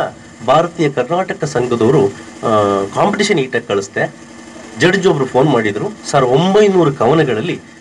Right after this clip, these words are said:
ನಿಮ್ಮ ಕವನ ಪ್ರಥಮ ಸ್ಥಾನ ಪಡ್ಕೊಂಡಿದೆ" ಅಂತ. ಬ-, ಬೆಳಗ್ಗೆ ಜೀಪಲ್ಲಿ ಬರ್ತಾ ನಾನು ಸರಳ ಓದ್ತಾ ಬಂದ್ವಿ.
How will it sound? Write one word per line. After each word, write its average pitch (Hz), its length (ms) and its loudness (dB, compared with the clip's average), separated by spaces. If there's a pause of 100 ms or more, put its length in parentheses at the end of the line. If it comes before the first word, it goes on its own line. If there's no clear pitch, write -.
ನಿಮ್ಮ 127 200 2
ಕವನ 120 340 0
ಪ್ರಥಮ 175 380 0
ಸ್ಥಾನ 113 320 0
ಪಡ್ಕೊಂಡಿದೆ" 95 560 -2
ಅಂತ. 80 120 -4 (1040)
ಬ-, 120 400 2
ಬೆಳಗ್ಗೆ 147 280 0 (360)
ಜೀಪಲ್ಲಿ 147 300 0
ಬರ್ತಾ 131 400 2 (300)
ನಾನು 131 280 4
ಸರಳ 123 260 0
ಓದ್ತಾ 123 360 2
ಬಂದ್ವಿ. 107 380 -2